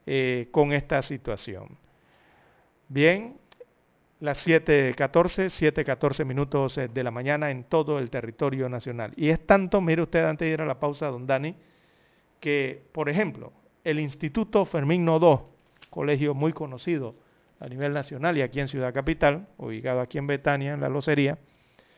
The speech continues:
eh, ellos llevan, están librando una batalla desde hace semanas tratando de reabrir el colegio y todavía, eh, se encuentran obstáculos entonces en este retorno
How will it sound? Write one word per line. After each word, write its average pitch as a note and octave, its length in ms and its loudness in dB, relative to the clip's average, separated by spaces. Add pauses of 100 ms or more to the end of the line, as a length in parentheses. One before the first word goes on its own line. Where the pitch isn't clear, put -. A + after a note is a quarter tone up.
(520)
eh, C#3 360 0 (260)
ellos E3+ 420 -2 (160)
llevan, E3+ 520 0 (1080)
están F3+ 640 4
librando D3+ 380 -4
una C3+ 140 -8
batalla A#2+ 520 -12 (100)
desde D3 360 0
hace D3+ 260 0
semanas D#3 800 2 (680)
tratando D3+ 720 2
de B2+ 120 -2
reabrir C3 420 -6
el C3 100 -8
colegio B2 580 -12 (580)
y F3 120 2
todavía, C#3+ 540 6 (300)
eh, - 600 -20
se - 120 -6
encuentran C#3 440 4
obstáculos C#3+ 580 -4
entonces C#3 400 -6
en C3+ 120 -6
este C3+ 200 -4
retorno C3+ 560 -6